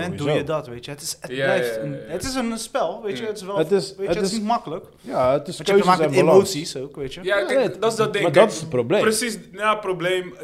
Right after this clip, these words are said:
Speaker 3: Kijk, het, het is iets. Ik moest daar ook over nadenken. Want dus kijk, wij zijn meer, eh, wij mannen, boys, wij zijn meer m-, methodisch. Wij denken meer over dit soort dingen na. En voor ons is het,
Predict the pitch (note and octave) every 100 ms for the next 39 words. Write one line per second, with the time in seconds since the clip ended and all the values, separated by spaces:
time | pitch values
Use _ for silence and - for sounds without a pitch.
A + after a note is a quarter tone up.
0 | D#3 F#3 F3+ F3 F3+ E3+ G#3 C#3+ C#3 -
1 | D3+ F#3+ G3 F#3 F#3 D3+ C#3 B2 A#2 A2+
2 | C3 B2+ B2+ C#3 D#3+ B2+ - - _ _
3 | _ _ A#2+ D#3+ E3+ F3+ E3+ E3+ E3+ -
4 | - C3+ C#3 C#3 D3 C#3+ C#3 - C3 B2+
5 | C3 C3 C3 C3 C3 B2+ - - C3+ C3+
6 | C3 C3+ C3 B2+ B2+ C3 - C3+ C3 C3+
7 | C3+ C3+ C#3+ A#2+ A2 B2 B2 D#3 D3+ C3+
8 | B2+ B2 B2 B2+ B2 A#2+ A#2+ A#2 A#2 A2+
9 | A2 A#2 - C3+ C#3 C#3 C3+ B2+